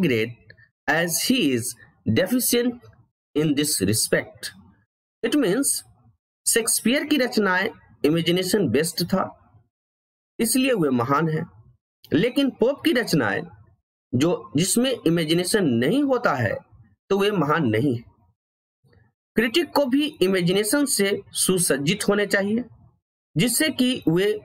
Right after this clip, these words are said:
work of art के beauty को appreciate कर सके। कवि को जरूर work of art के spirit में imagination के साथ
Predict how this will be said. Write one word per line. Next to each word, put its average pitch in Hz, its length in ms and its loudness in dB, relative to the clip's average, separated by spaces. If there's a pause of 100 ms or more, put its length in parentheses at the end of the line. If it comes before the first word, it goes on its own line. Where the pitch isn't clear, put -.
work 180 340 0
of 185 140 0 (200)
art 190 340 0
के 220 100 4
beauty 185 400 0
को 110 220 -2 (600)
appreciate 139 680 0
कर 202 140 0
सके। 190 340 0 (760)
कवि 190 240 2
को 220 220 0
जरूर 175 480 0 (120)
work 165 460 0
of 160 60 -4 (440)
art 170 260 0 (100)
के 220 280 2
spirit 247 420 -2
में 113 280 0 (600)
imagination 147 840 0
के 247 140 0
साथ 120 260 0